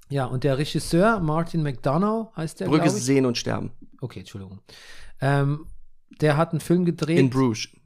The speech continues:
Speaker 2: heißt das eng-, englische
Speaker 1: In, in,
Speaker 2: Original.
Speaker 1: in
Speaker 2: In Bruges heißt der eigentlich.
Speaker 1: Ja, genau.
Speaker 2: Ja.
Speaker 1: Genau. Und der hat einen Film gedreht, äh, mit, ähm, wie soll man sagen, wie heißt denn der Schauspieler? Brandon Gleeson heißt er, ne?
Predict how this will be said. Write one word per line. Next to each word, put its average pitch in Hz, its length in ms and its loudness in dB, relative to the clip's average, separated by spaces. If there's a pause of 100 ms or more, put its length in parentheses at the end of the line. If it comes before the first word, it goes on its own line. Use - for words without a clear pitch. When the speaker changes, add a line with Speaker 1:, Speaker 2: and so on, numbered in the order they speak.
(120)
Speaker 2:
heißt - 160 -8
das 101 100 -10
eng-, - 160 -8
englische 127 340 2
Speaker 1:
In, - 60 -2
in, 180 100 6
Speaker 2:
Original. 180 100 0
Speaker 1:
in 175 140 2
Speaker 2:
In 131 160 0
Bruges 117 300 -2
heißt 92 160 -6
der - 100 -6
eigentlich. - 160 -12
Speaker 1:
Ja, 175 140 2
genau. 127 320 -2 (160)
Speaker 2:
Ja. 117 160 0
Speaker 1:
Genau. 113 340 -10
Und 127 160 -6
der 156 120 2
hat 170 120 0
einen 170 100 -4
Film 180 260 0
gedreht, 170 680 -2
äh, 139 320 -4
mit, 139 720 -8 (500)
ähm, 120 640 -2
wie 120 60 -4
soll 127 140 0
man 123 160 -2
sagen, 131 360 0 (1000)
wie 110 120 -4
heißt 139 160 -2
denn 135 80 -4
der 123 140 0
Schauspieler? 117 480 -4
Brandon 131 360 0
Gleeson 123 380 2
heißt 98 240 -4
er, 98 60 -2
ne? 185 260 -2